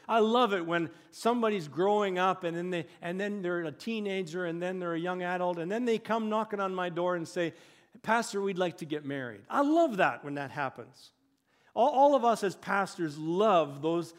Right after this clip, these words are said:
seasons of time. For young people and some who are not so young, maybe, uh, that come to us for, for marriage, not looking anywhere in this room. And, um, I love those seasons, but I want you to know, us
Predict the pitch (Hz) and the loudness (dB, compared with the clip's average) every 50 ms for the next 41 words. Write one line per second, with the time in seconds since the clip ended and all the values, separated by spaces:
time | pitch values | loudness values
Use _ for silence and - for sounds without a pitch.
0 | - - - - - - 202 196 180 147 165 175 143 156 147 - - 156 143 143 | -20 -20 -20 -14 -8 -6 -4 -4 -4 -4 -6 -6 -6 -6 -8 -6 -4 -4 -4 -4
1 | - 196 214 202 233 269 277 262 - 247 262 233 285 240 202 190 180 - - - | -4 -4 -4 -2 -2 -2 -4 -4 -4 -6 -6 -4 -4 -4 -2 -4 -4 -6 -10 -20
2 | - - - 277 262 226 220 208 208 202 196 196 196 175 - - - 156 131 127 | -14 -6 -4 -4 -2 0 2 2 2 2 0 0 -2 -2 -4 -6 -4 -4 -4 -4
3 | 131 123 107 107 107 113 117 113 107 107 104 104 _ _ _ _ _ - 135 135 | -4 -6 -8 -10 -12 -12 -12 -12 -12 -14 -18 -18 _ _ _ _ _ -8 -6 -6
4 | 131 127 139 147 139 - 170 165 165 156 - 156 151 143 139 139 - - 151 143 | -6 -6 -8 -10 -6 -4 -4 -2 -2 -2 -4 -4 -2 -2 -4 -4 -6 -10 -8 -8
5 | 143 160 - - 143 139 135 143 143 131 120 110 117 147 151 147 127 131 143 139 | -8 -10 -10 -10 -8 -6 -4 -4 -6 -6 -8 -8 -4 -4 -4 -4 -4 -6 -8 -6
6 | 143 135 139 147 147 151 143 131 131 131 127 123 135 139 147 127 123 135 156 190 | -6 -8 -6 -6 -6 -6 -6 -6 -6 -8 -8 -8 -10 -12 -14 -14 -14 -16 -18 -20
7 | 151 127 131 117 - - 131 127 131 131 120 - - - - - - _ _ _ | -14 -14 -14 -14 -14 -14 -14 -14 -12 -12 -14 -16 -20 -20 -20 -20 -20 _ _ _
8 | - - - 185 190 202 202 202 202 190 196 185 180 175 175 170 165 - - - | -20 -12 -4 0 2 2 2 2 2 2 4 4 4 4 2 0 -4 -10 -16 -6
9 | - - 247 277 294 339 339 339 330 294 233 202 151 - - 202 180 156 120 143 | 2 4 6 6 6 6 4 2 2 2 0 0 0 -2 -6 -4 -4 -4 -4 -6
10 | 135 123 135 175 247 247 254 269 294 294 285 - - 262 247 226 214 220 220 202 | -10 -8 -4 -4 -2 0 0 0 0 0 -2 -4 -4 -4 -4 -2 0 2 2 2
11 | 190 180 160 - - - - - - 190 262 269 - - | 2 0 -2 -6 -12 -20 -14 -6 -2 -2 -2 -2 -4 -8